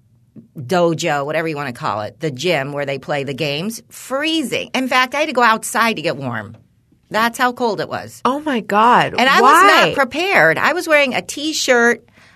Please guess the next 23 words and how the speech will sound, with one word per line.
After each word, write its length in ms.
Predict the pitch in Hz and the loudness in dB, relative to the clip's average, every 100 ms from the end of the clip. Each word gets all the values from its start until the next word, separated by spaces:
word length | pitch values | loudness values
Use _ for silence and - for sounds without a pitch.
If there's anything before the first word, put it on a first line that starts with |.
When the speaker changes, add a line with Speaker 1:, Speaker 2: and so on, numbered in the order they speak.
| _ | _
Speaker 1:
a 80 | 190 | -4
sweat 360 | 190 233 262 - | -2 2 2 2
jacket, 680 | 240 208 202 208 202 - _ _ - | 0 2 2 2 2 0 _ _ 0
and 400 | 202 185 175 160 | 2 4 0 -4
yoga 340 | 165 202 214 185 | -2 2 2 0
pants. 560 | 160 135 78 87 - - _ _ - | -2 -6 -6 -12 -18 -20 _ _ -4
And 100 | 220 | -2
not 200 | 262 349 | -2 -2
the 60 | |
thick 300 | 262 - 320 | -2 0 0
kind 240 | - 214 165 | 0 -4 -2
of 80 | 143 | -4
yoga 260 | 123 123 | -4 -6
pants, 300 | 120 143 156 - | -6 -6 -8 -10
the 100 | 202 | -10
cheap 320 | - 294 254 | -8 -8 -4
<laughs> 100 | 139 | -4
kind. 400 | 147 156 190 - - - | -4 -6 -10 -12 -18 -20
So 220 | - 269 | 0 4
my 200 | 247 294 | 6 4
legs 360 | 311 262 277 233 | 4 4 4 2
were 140 | 226 | -2
freezing. 640 | 208 - 269 294 202 120 131 | -2 -4 -2 -2 -2 -4 -6